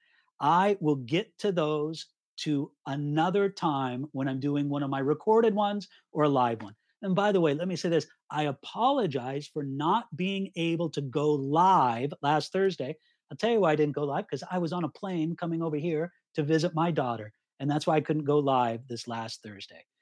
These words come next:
But I'm gonna leave it with this and sign off in just a moment. Thank you. Thank you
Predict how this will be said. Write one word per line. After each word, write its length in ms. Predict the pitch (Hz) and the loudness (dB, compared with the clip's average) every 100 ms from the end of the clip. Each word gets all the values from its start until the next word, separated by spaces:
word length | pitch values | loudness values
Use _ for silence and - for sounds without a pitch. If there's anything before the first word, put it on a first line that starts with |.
| _ _ _ | _ _ _
But 100 | 170 | 2
I'm 120 | 233 | 4
gonna 160 | 254 226 | 4 6
leave 180 | 208 220 | 4 4
it 60 | |
with 160 | 226 - | 2 4
this 260 | 156 180 | 4 2
and 100 | 160 | -2
sign 320 | 143 - 190 196 | -2 -2 0 2
off 220 | 175 175 | 0 0
in 80 | 160 | -2
just 220 | 175 - | -4 -2
a 40 | |
moment. 300 | 156 139 151 _ _ _ _ | -2 -2 -6 _ _ _ _
Thank 400 | 202 190 190 185 | -2 -2 -2 -2
you. 320 | 156 151 196 - _ 180 | 0 2 0 -6 _ 0
Thank 260 | 180 180 | 0 0
you 160 | 196 | -2